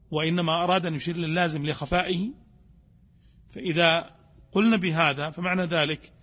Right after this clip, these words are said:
أن أي تفسير باللازم يكون مرتبطاً بماذا؟ بالأصل، يعني أي تفسير باللازم يكون مرتبطاً بالأصل، وهذه الفكرة لا بد أن ننتبه لها ونحن نتكلم عن تفسير إيش؟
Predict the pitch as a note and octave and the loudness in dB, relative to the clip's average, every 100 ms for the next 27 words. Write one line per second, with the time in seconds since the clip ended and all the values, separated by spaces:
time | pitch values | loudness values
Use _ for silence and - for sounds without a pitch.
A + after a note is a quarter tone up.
0 | _ - _ - E3 E3+ E3+ A#3 A3+ G3 | _ -20 _ -6 -2 0 2 0 0 -4
1 | - F#3+ E3 D#3+ E3+ D#3+ F#3 A#3+ F#3 - | -2 -4 -4 -2 0 0 -4 -8 -8 -4
2 | F#3+ E3 C#3+ F3 E3+ E3+ D#3 D3+ D3+ D3+ | -2 -2 -4 -6 -6 -6 -6 -4 -4 -6
3 | F3 - - _ _ _ _ - _ - | -10 -20 -20 _ _ _ _ -20 _ -14
4 | - C4 - D3 - _ _ _ _ E3 | -4 0 0 -2 -14 _ _ _ _ -10
5 | D#3+ E3+ F#3 F#3 D#3 - E3 C#3+ D3 D3+ | -8 0 0 0 -4 -4 -4 -4 -2 0
6 | D#3 D#3+ G#3+ - - - - F#3+ - F3 | 0 -2 -8 -12 -20 -20 -18 -10 -4 -2
7 | D#3 C3+ E3+ D#3+ F#3 D#3 - C#3+ - - | -2 -2 -4 -2 -2 -4 -4 -6 -6 -8
8 | - - - - - _ _ - F3 F3 | -20 -20 -20 -20 -20 _ _ -4 0 2
9 | G#3 G3+ F3+ G3+ F#3 E3 E3+ E3 D#3+ D#3+ | 2 2 2 2 0 -2 -2 -2 -2 -2
10 | F3+ G#3+ A#3 - - - D#3 E3+ D#3 F3+ | 0 -2 -4 -16 -18 -6 -2 -2 -2 -2
11 | F#3 D3+ D3+ C#3 - E3+ D#3+ D3 | -2 -2 -6 -6 -2 0 -2 -4